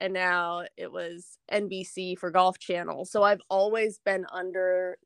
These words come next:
the umbrella of, you know, a network. And I think with that comes great responsibility because you're not only representing yourself, you're representing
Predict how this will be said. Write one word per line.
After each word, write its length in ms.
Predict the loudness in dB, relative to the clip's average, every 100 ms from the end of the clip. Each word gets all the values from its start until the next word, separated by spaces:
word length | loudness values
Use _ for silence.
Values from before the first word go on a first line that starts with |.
| -8
the 140 | -2
umbrella 720 | -2 -2 -4 -2 0 2 0
of, 480 | -2 -2 -2 -4 -6 _ _
you 100 | -6
know, 140 | -6
a 40 | -4
network. 540 | -6 -4 -2 -2 -4 _ _
And 480 | 0 2 2 -2 -4
I 100 | -6
think 220 | -4 -4
with 200 | -2 0 2
that 260 | 2 2
comes 380 | -4 -6 -6 -6
great 240 | 0 2
responsibility 800 | 0 -2 -2 -2 -2 0 2 2 -2
because 320 | -6 -6 -4
you're 80 | -2
not 220 | 0 0
only 180 | 0 0
representing 600 | 0 0 -2 -2 -4 -4
yourself, 480 | -6 -2 0 0 0
you're 160 | -4
representing 760 | -2 -2 -2 -4 -2 -2 -4